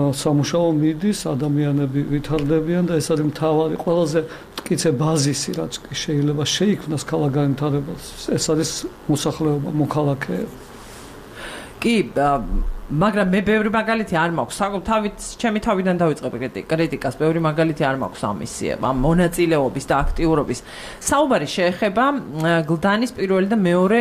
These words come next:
Speaker 2: მიკრორაიონების შენარჩუნებად განახლებას. და ამის საფუძვლად თქვენ აღწერთ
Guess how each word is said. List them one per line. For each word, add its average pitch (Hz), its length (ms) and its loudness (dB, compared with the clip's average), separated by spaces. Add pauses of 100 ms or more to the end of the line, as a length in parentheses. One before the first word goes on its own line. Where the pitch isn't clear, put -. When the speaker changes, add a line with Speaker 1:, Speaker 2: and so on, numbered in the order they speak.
Speaker 2:
მიკრორაიონების 175 920 0
შენარჩუნებად 190 840 0
განახლებას. 147 680 -2 (500)
და 175 160 0
ამის 254 340 2
საფუძვლად 196 720 0
თქვენ 220 340 -2
აღწერთ 247 540 -2